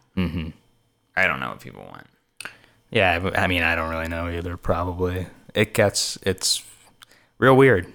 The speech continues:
Speaker 1: I mean, com-, comedy is at this, like, obviously there's a lot of opportunities, but it's also weird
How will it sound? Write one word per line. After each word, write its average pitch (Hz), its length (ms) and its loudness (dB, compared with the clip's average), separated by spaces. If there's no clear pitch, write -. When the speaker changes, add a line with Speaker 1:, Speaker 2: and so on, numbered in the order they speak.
Speaker 1:
I - 60 -8
mean, 95 180 0
com-, 110 340 4
comedy 117 440 4
is 104 360 -2
at 95 200 2
this, 98 220 2
like, 87 260 4
obviously 101 380 2
there's 92 300 2
a 95 120 -2
lot 90 280 4
of 90 120 -2
opportunities, 87 1160 -2
but 87 180 4
it's 92 180 2
also 90 500 2
weird 85 600 -4